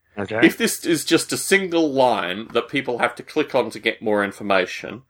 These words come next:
Speaker 2: is Gendo for project managers and participants gonna make any sense to them? To
Speaker 1: Oh, well,
Speaker 2: click
Speaker 1: no, that's not enough. They have to read the, uh,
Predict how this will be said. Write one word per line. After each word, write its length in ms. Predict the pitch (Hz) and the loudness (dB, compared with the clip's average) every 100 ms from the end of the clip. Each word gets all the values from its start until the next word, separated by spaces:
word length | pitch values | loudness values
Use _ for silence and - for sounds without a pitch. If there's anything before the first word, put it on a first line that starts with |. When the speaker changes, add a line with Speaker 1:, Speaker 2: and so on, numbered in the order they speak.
| _ _ _ - | _ _ _ 2
Speaker 2:
is 380 | 160 156 127 - | 4 4 0 2
Gendo 460 | 151 160 151 139 | 2 4 4 2
for 140 | 135 117 | 0 -2
project 440 | - 127 127 113 | 2 2 2 2
managers 460 | 110 113 107 110 110 | 2 2 0 -4 -4
and 120 | 101 | -2
participants 1080 | 107 104 - 110 110 - 95 90 - - - _ _ _ - | 0 0 0 -2 -4 -10 -8 -8 -10 -16 -18 _ _ _ 2
gonna 140 | 107 | 2
make 200 | 104 113 113 | 4 2 0
any 220 | 113 104 | -2 -2
sense 360 | - 110 - | -2 -2 -2
to 80 | - | -8
them? 160 | 98 95 | -6 -4
To 120 | 220 | 0
Speaker 1:
Oh, 20 | |
well, 60 | 247 | 2
Speaker 2:
click 120 | 240 | 4
Speaker 1:
no, 180 | 277 254 | 4 4
that's 260 | 185 185 190 | 4 2 2
not 160 | 156 | 2
enough. 320 | 160 233 117 | 2 2 2
They 100 | - | 4
have 180 | 120 113 | 4 4
to 80 | - | 0
read 280 | 107 107 98 | -2 -2 -2
the, 120 | |
uh, 60 | 107 | 0